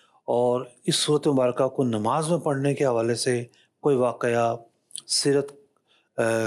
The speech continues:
کے حوالے سے کوئی عملی پہلو، تو اس تعلق سے ایک روایت ہمیں نظر آئی، اور یہ روایت بخاری شریف،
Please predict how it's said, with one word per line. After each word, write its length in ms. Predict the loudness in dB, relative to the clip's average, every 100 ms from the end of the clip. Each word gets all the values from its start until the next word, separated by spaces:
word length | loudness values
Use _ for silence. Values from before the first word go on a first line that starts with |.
| -2 -4
کے 120 | -4
حوالے 380 | -2 0 0 0
سے 200 | 0 -4
کوئی 200 | 0 -2
عملی 300 | 0 0 0
پہلو، 520 | 0 -2 -2 -4 -4 -8 _ -20 -20 _
تو 240 | -2 -2 0
اس 180 | -2 -2
تعلق 340 | 0 0 0
سے 200 | 0 0
ایک 300 | 0 0 -2
روایت 400 | 0 2 0 -2
ہمیں 280 | -2 -2 -2 -4 _ _ _ _ _ _ _
نظر 260 | 0 2 2
آئی، 200 | 2 0
اور 180 | 0
یہ 100 | 0
روایت 340 | 2 2 0 -2 -10 _ _ _ -6
بخاری 360 | -2 0 0
شریف، 360 | 0 0 0